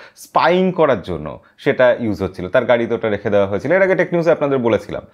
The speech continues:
কেউ গার্লফ্রেন্ডকে ট্রেস করার জন্য সে কোথায় কোথায় যাচ্ছে, অ্যাপলের AirTag ইউজ করে, এরকম বিভিন্ন রকম ঘটনা ঘটে। কিন্তু চোররাও তো এর সুযোগ নেবে।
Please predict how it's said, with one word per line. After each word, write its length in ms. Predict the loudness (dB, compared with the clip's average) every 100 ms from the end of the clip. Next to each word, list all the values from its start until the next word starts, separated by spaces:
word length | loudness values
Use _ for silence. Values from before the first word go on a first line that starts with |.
| -20 -20 -4
কেউ 160 | 0 2
গার্লফ্রেন্ডকে 640 | 4 2 0 -4 -4 -2
ট্রেস 300 | -2 0 0
করার 220 | 2 2 2
জন্য 180 | -2
সে 120 | -2 -2
কোথায় 240 | -2 -2
কোথায় 200 | 0 2
যাচ্ছে, 540 | 2 0 -2 0 -2 -4
অ্যাপলের 560 | -4 -2 0 2 4 2
AirTag 260 | 2 -2
ইউজ 200 | 0 -4
করে, 320 | -2 0 0 -4 -14 -6
এরকম 280 | -2 0 2
বিভিন্ন 320 | 0 0 0
রকম 220 | 0 -2
ঘটনা 300 | -4 -6 -6
ঘটে। 200 | -6 -4
কিন্তু 440 | -2 0 0 -4 -6 _
চোররাও 540 | -4 0 0 2 2 2
তো 120 | -4
এর 180 | -6 -6
সুযোগ 360 | -4 -2 0
নেবে। 240 | 0 -2